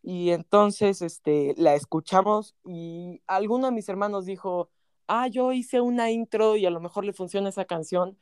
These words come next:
porque queda muy bien para la época en la que estamos viviendo, ¿no?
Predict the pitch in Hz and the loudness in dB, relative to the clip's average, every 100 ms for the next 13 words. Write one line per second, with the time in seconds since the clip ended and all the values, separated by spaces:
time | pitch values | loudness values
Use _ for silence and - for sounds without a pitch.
0 | _ _ - 170 170 - 202 208 202 208 | _ _ 2 2 2 4 6 6 4 0
1 | 196 202 202 202 170 160 175 180 175 180 | 2 0 2 2 2 2 0 -2 -4 -4
2 | 156 - - 160 170 156 156 156 160 160 | -4 -8 -2 0 0 -2 -4 -2 0 -2
3 | 160 147 143 170 | -4 -4 -6 -6